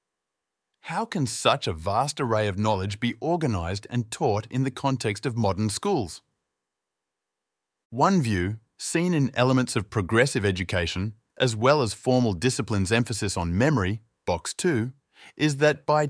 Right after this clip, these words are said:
teaching broad skills like inquiry or critical thinking, they can become multi-purpose muscles, transferable across domains and contexts.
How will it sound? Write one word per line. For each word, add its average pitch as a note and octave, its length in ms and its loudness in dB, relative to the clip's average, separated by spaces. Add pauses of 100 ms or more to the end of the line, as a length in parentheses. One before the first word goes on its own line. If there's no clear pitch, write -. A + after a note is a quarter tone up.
teaching G3 500 -2
broad C3 420 4
skills B2 520 -2
like G2+ 240 2
inquiry A2 680 2
or E2+ 160 -2
critical B2+ 440 -2
thinking, G#2 480 0 (380)
they D3 160 2
can D#3+ 160 0
become C#3 460 2 (180)
multi-purpose A#2+ 880 2
muscles, F#2 480 0 (280)
transferable D#3 640 0
across A2+ 300 4
domains G#2+ 460 2
and A#2 120 2
contexts. - 640 -2